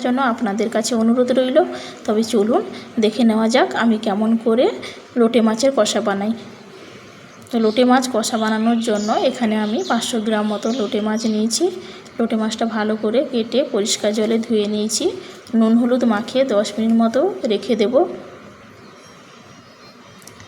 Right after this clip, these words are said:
এবার লোটে মাছ কষা বানানোর জন্য এখানে আমি মশলা নিয়েছি পেঁয়াজ কুচি, টমেটো কুচি, আদা বাটা,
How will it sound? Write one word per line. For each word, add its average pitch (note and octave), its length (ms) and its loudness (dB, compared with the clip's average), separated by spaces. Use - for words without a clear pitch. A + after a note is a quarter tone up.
এবার A3 280 2
লোটে A3 280 0
মাছ A#3 220 0
কষা G#3 280 -2
বানানোর A3 460 0
জন্য G#3 180 0
এখানে A#3+ 280 -4
আমি A#3 100 0
মশলা B3 360 -4
নিয়েছি G#3+ 240 -4
পেঁয়াজ G#3 360 -4
কুচি, G#3 320 -4
টমেটো G#3+ 420 -2
কুচি, A3 240 -4
আদা G#3 220 -2
বাটা, G#3+ 240 -2